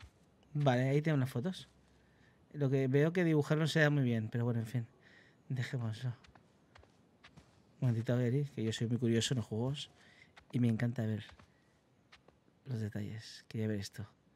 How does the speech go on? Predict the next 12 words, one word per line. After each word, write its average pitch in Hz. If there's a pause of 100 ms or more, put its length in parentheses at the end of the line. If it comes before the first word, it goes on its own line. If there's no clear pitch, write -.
(500)
Dios, -
qué 113
chulo, 117
fijaos 117
en 110
eso. 104 (1120)
El 110
reflejo, 110
movimientos. 113 (1900)
En -
fin, 107 (500)
wow, 98